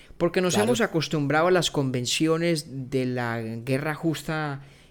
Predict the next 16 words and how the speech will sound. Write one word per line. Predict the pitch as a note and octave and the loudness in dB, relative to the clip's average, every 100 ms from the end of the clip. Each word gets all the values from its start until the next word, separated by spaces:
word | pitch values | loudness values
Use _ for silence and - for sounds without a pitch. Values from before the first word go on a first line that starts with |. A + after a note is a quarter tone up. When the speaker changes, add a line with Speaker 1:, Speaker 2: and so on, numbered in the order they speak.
| _ - | _ -8
Speaker 1:
que | B2+ A2+ | -4 -2
se | - | -2
manifiestan | A2+ A2 A2 - C3 A#2 D#3 D3+ | -2 -2 -4 -2 -2 -2 -4 -4
en | C3 | -4
el | A2+ | -4
derecho | A2 G#2+ G#2+ | -4 -6 -6
internacional | B2 B2 C3 B2+ A2+ G#2+ G#2+ | -6 -6 -6 -6 -8 -8 -8
humanitario | A#2+ A2+ G#2+ - G#3 G3+ C#3+ | -6 -6 -4 0 2 2 0
y | G#2+ F#2+ | -4 -6
en | F2+ | -10
todos | - A#2+ B2+ - | -6 -2 -2 -4
estos, | B2+ - B2 A#2+ | -8 -6 -8 -8
digamos, | G2+ F#2+ B2 - | -8 -8 -6 -4
acuerdos | G#2+ - B2 A#2+ C3+ | -4 -2 0 0 -6
jurídicos | - G#2+ A2+ A#2+ B2 | -6 -4 -4 -6 -8
internacionales. | A2 G2 G2+ G#2 - G2+ B2 D#3 | -8 -10 -10 -10 -10 -6 -4 -4